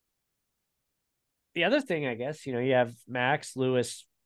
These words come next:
Alonso on the podium, three world champions. Been, been a while. I think, uh, Seb was third at some point a few years ago, uh, when that happened.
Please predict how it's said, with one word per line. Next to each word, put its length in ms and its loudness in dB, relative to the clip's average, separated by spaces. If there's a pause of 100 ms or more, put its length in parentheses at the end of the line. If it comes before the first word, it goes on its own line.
(120)
Alonso 560 -2
on 180 -4
the 80 -10
podium, 380 -6
three 220 -8
world 200 -6
champions. 500 -10 (2000)
Been, 220 -14
been 120 -8
a 80 -6
while. 400 -8
I 60 -12
think, 340 -14
uh, 220 -8
Seb 360 -4
was 440 -14 (1200)
third 340 -12 (300)
at 220 -12
some 220 -14
point 280 -16
a 40 -14
few 160 -14
years 260 -12
ago, 320 -12 (920)
uh, 100 -8
when 180 -6
that 200 -6
happened. 420 -8